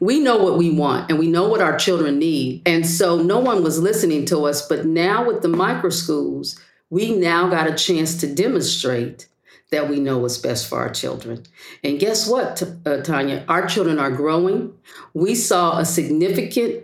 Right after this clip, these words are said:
increase in their academics in four months. Our children who came to us in January twenty twenty-one, and Shannon's baby was one of them. Her daughter was one of them. And I'll let Shannon explain to you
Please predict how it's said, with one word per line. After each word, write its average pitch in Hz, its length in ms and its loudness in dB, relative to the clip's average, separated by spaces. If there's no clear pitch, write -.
increase 185 760 0
in 151 140 0
their 165 180 0
academics 160 640 -2
in 139 240 -2
four 185 300 0
months. 180 520 -2
Our - 200 2
children 240 300 0
who 175 160 0
came 196 280 2
to 185 140 2
us 165 160 0
in 139 140 2
January 180 580 0
twenty 185 240 0
twenty-one, 170 500 2
and 147 140 0
Shannon's 254 460 0
baby 139 320 0
was 139 180 -2
one 254 220 2
of 151 100 0
them. - 180 -8
Her 214 200 0
daughter 185 240 2
was 165 120 2
one 170 120 2
of 160 60 2
them. 160 80 2
And 175 100 2
I'll 208 60 2
let 214 180 0
Shannon 208 320 2
explain 185 380 0
to 180 40 2
you 175 280 0